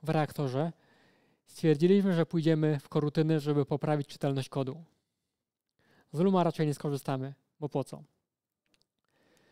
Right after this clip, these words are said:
Kiedy jednak piszecie nowy projekt, to i piszecie w Javie,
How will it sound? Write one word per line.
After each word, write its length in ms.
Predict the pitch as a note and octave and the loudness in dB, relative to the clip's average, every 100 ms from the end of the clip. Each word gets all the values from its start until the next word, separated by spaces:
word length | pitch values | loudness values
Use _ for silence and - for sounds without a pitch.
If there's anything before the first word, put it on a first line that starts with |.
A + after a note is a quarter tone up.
| _ _ _ _ | _ _ _ _
Kiedy 200 | - D3+ | -6 2
jednak 240 | F#3 G3+ - | 2 2 -2
piszecie 340 | E3 G3 D#3+ | -2 -2 0
nowy 200 | E3 G3+ | 2 0
projekt, 540 | - C#3+ C3 C#3 - - _ _ _ _ _ _ | 0 -4 -4 -8 -16 -20 _ _ _ _ _ _
to 360 | D#3 D3+ D#3 C#3 _ _ _ _ _ _ _ | -2 0 -2 -6 _ _ _ _ _ _ _
i 60 | D3 | -6
piszecie 400 | D#3 D#3 D#3 C#3+ | -2 -2 -2 -2
w 120 | D3 | 0
Javie, 380 | C#3+ C3 F#3+ | 2 2 -2